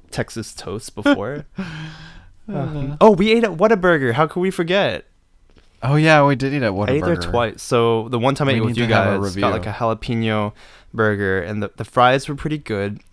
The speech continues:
Speaker 1: Very McDonald's-esque, I, I'd like to think.
Speaker 2: McDonald's mixed with Steak and Shake.
Speaker 1: Yeah. Yes, for sure. That's a good, that's a good analogy. Um, did you like their spicy ketchup? I liked it a lot.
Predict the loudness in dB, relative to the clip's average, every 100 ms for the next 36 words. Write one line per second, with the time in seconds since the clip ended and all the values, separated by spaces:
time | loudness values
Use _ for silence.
0 | -12 -2 0 2 0 -2 -2 0 0 -4
1 | -6 -8 -6 -10 -14 -20 -14 -10 -10 -8
2 | -8 -6 -10 -12 -12 -8 -8 -10 -20 -20
3 | _ -20 -20 _ _ -14 -12 -6 -4 -4
4 | -6 -8 -10 -12 -12 -16 -14 -12 -10 -10
5 | -12 -10 -2 0 0 -2 -4 0 2 2
6 | -6 -8 -6 -4 -2 -2 -4 -4 -6 -6
7 | -10 -10 -6 -6 -4 -4 -4 -6 -8 -10
8 | -12 -2 0 2 0 -2 -6 -10 -10 -2
9 | 0 0 0 -6 -4 -6 -6 -6 -6 -4
10 | -4 -2 0 -2 -2 -2 -4 -6